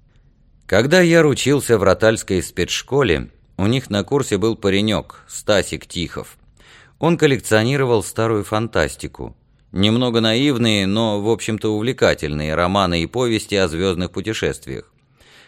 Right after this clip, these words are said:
В этой коллекции был целый раздел, который назывался "Визиты",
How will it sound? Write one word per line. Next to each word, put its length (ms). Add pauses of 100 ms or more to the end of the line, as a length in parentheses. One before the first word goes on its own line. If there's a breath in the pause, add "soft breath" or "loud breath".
В 140
этой 260
коллекции 760 (140 loud breath)
был 280
целый 440
раздел, 500
который 400
назывался 600
"Визиты", 720